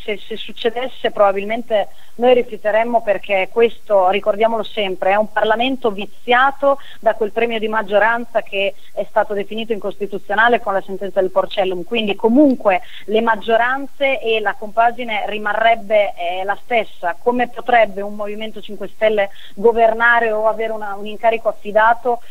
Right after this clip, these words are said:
eh, con, eh, tutto il P D, eh, insomma, come, eh, parlamentari che dovrebbero eventualmente votare la fiducia?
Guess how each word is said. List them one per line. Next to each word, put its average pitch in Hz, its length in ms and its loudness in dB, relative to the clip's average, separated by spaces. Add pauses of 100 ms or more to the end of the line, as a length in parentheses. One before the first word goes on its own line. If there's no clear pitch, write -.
(120)
eh, 208 180 -2
con, 233 400 2
eh, 208 460 -4
tutto 226 440 -4
il 220 200 -2
P 214 180 -6
D, 220 420 0
eh, 190 520 6
insomma, 202 500 2
come, 202 480 2
eh, 185 80 -4
parlamentari 214 720 2
che 214 100 -8
dovrebbero 202 500 0
eventualmente 208 640 -4
votare 202 300 2
la 196 80 -2
fiducia? 190 560 -6